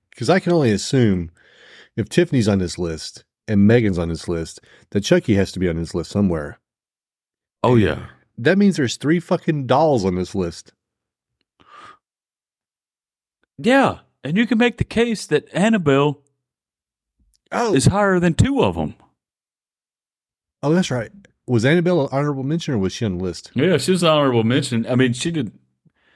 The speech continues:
Speaker 2: I mean, I don't know if you ever saw Annabelle Creation.
Speaker 1: No.
Speaker 2: It's fucking legit. It's from David Sandberg, the guy
Speaker 1: Is
Speaker 2: who
Speaker 1: it?
Speaker 2: did Lights Out.
Speaker 1: I
Speaker 2: Yeah.
Speaker 1: heard, I think I heard that the second Annabelle movie was better than the first.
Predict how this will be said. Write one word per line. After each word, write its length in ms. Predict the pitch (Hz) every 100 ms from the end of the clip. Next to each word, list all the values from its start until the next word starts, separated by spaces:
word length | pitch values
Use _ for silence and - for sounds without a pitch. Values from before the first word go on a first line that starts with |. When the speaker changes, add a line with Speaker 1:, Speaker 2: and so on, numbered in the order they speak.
| _ _ _ -
Speaker 2:
I 80 |
mean, 180 | 120 123
I 160 | 107 165
don't 120 | 220
know 80 | 135
if 100 | 110
you 80 | 117
ever 140 | 107
saw 280 | 104 120 107
Annabelle 600 | 107 110 104 110 107 95 - _ _ _ _ -
Creation. 600 | 107 104 123 127 117 - _ _ _ -
Speaker 1:
No. 120 | 87 - _ _ _ _ _ -
Speaker 2:
It's 200 | 135 -
fucking 460 | - 190 - 117 92
legit. 800 | 90 82 80 82 95 104 - _ -
It's 120 | 92
from 200 | 131 113
David 280 | 107 113 101
Sandberg, 640 | 98 98 95 87 78 76
the 60 | 87
guy 180 | 95
Speaker 1:
Is 60 | 95
Speaker 2:
who 40 | 90
Speaker 1:
it? 40 |
Speaker 2:
did 140 | 90
Lights 360 | 87 85 90 -
Out. 260 | 87 92 95
Speaker 1:
I 180 | 170 214
Speaker 2:
Yeah. 120 | 117
Speaker 1:
heard, 420 | 160 165 139 113 -
I 120 | 127
think 160 | 135 156
I 160 | 120
heard 280 | 104 104 101
that 120 | 90
the 60 | 80
second 340 | - 110 -
Annabelle 360 | 95 101 90 92
movie 200 | 92 87
was 160 | 92 85
better 240 | 101 95
than 120 | 87
the 80 | 87
first. 420 | - 80 85 -